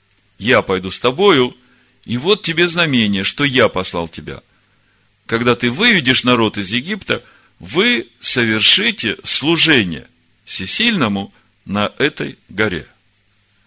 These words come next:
На этой горе речь идёт о горе Хорев, я уже говорил, о Синае.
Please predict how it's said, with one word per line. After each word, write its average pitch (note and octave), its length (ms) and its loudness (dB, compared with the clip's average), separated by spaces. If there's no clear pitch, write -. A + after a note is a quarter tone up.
На C#3+ 180 0
этой C3+ 220 2
горе G#3+ 340 2
речь F#3 300 -4
идёт F3+ 360 -2
о C#3+ 380 2
горе B2+ 280 2
Хорев, B2 320 -2
я F2 120 -4
уже E2 200 -10
говорил, E2 420 -10
о - 80 -2
Синае. B2 480 -4